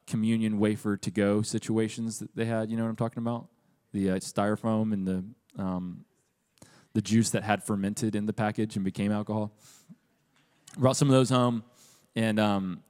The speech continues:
and we took communion in front of this little, you know, hand-me-down Christmas tree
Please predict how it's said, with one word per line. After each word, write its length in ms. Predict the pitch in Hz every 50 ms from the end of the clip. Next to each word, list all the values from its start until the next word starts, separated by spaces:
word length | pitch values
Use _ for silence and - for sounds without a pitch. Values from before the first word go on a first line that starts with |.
| _
and 120 | - 104 98
we 80 | 104
took 300 | 98 - - - 139 -
communion 500 | - 139 123 101 104 117 123 131 131 131
in 60 | 123
front 160 | 110 - 117 113
of 60 | 110
this 200 | 110 104 - -
little, 380 | 113 117 120 117 113 107 - _ _ _ _ _ _ _ _ _ _ _ _ _ _ _ _ _ _ _ _ _ _ _ _ _ _ _ _ - 113
you 120 | 101 104
know, 80 | 101 95
hand-me-down 480 | 95 110 107 110 110 107 110 110 110
Christmas 360 | - - 110 - - 110 98
tree 460 | - - - 104 98 98 95 92 90